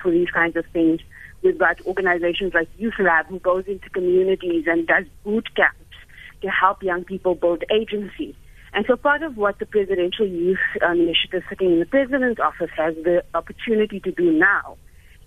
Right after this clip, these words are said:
is use what they're calling a pathway management system,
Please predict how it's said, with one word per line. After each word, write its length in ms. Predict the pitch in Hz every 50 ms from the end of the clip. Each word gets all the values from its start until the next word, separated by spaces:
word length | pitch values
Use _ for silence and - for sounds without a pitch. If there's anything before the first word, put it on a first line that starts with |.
| - -
is 180 | 214 208 180
use 420 | 185 180 190 214 240 269 254 220 202
what 200 | 196 196 190 -
they're 100 | 190 185
calling 340 | - 233 233 226 226 214
a 60 | 190 180
pathway 540 | - - 220 220 220 220 - 214 202 196
management 560 | 190 180 165 165 185 190 - 196 180 175 180 -
system, 440 | - 190 185 - - 233 254 269